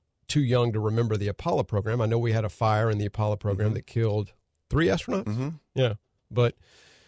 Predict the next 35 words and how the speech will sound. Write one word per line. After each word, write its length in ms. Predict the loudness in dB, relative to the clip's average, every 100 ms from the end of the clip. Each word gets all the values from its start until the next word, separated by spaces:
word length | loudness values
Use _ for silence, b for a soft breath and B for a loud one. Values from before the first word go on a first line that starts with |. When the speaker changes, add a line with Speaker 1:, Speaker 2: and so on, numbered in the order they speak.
| b 2
Speaker 1:
um, 340 | 4 4 0
but, 120 | -2
you 100 | 2
know, 240 | 2 4 2
it, 180 | 4 2
it 180 | 2 -2
was 200 | 0 0
just 300 | 0 0 2
a 80 | 2
horrific 680 | 4 2 2 2 2 -2 -2 -2
event, 380 | 2 2 4
and 80 | 2
it 80 | 2
was 140 | 0
such 180 | 0 0
a 60 | -2
tragedy. 640 | -2 0 0 0 -2 -4 b b b b 2
And, 360 | 4 6 4
uh, 220 | 4 4 2
we 300 | -2 -2 -4
wanted 420 | -4 -2 -2 -4
to, 460 | -4 0 0 2 2
uh, 100 | 2
remember 360 | 2 2 2 0
those 220 | -2 -2
guys 320 | -2 0 -2
today. 220 | -2 -2
Yesterday, 520 | 0 0 2 0 0
Friday, 640 | 0 0 2 2 0 -6 -10 _
uh, 160 | -4 -4
the 100 | -4
twenty-eighth, 560 | -4 -4 -2 -6 -8
was 300 | -4 -2 -2
the 240 | -4 -4 -4
thirty-sixth 1500 | -4 2 2 2 -4 -8 _ _ -10 -4 0 0 -2 -12